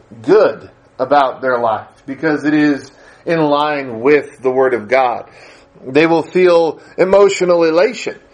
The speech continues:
<coughs> because they're happy that they have defeated their own tendency towards sin. That's not what we're talking about here.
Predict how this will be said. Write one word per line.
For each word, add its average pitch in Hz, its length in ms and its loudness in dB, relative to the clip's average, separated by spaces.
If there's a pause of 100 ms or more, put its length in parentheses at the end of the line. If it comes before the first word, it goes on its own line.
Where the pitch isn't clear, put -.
(400)
<coughs> - 680 0
because 160 420 0
they're 156 240 2
happy 185 400 -2
that 143 160 -2
they 151 200 2
have 143 180 -2
defeated 151 680 -4 (760)
their 156 260 2
own 151 200 -4
tendency 151 760 -4 (280)
towards 170 480 0
sin. 175 300 -2
That's 123 200 -8
not 170 160 0
what 160 120 0
we're 135 140 0
talking 175 400 -4
about 113 300 -2
here. 185 360 -4